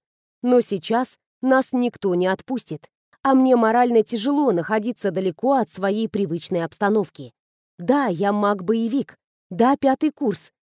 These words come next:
да, сильный дар, но даже это не поможет,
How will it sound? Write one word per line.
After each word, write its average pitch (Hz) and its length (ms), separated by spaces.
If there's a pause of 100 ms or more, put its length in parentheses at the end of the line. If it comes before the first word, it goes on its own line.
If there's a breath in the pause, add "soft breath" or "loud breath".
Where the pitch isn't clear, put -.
(120)
да, 233 280
сильный 254 420
дар, 202 280 (400)
но 269 200
даже 226 320
это 247 260
не 165 120
поможет, 170 540